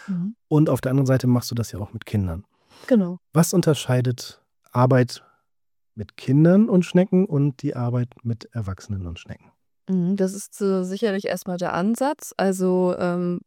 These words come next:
Speaker 1: was ich festgestellt habe über die letzten Jahre, ist, dass Kinder total begeistert sind von Schnecken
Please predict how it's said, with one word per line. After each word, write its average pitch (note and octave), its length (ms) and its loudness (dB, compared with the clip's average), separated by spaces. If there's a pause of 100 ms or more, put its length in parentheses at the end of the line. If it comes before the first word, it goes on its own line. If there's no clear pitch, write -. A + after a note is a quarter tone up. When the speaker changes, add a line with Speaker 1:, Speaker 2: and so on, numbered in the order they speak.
Speaker 1:
was F#3+ 180 -2
ich G3 120 -4
festgestellt G3+ 600 -2
habe G3+ 160 -6
über F#3+ 280 -2
die F#3 440 0
letzten F#3+ 400 -4
Jahre, F3+ 360 -2
ist, - 240 -8
dass F#3 120 -8
Kinder G#3+ 380 2 (340)
total G#3 320 2
begeistert A3 480 -2
sind C4 160 -8
von B3 140 -4
Schnecken B3+ 460 -2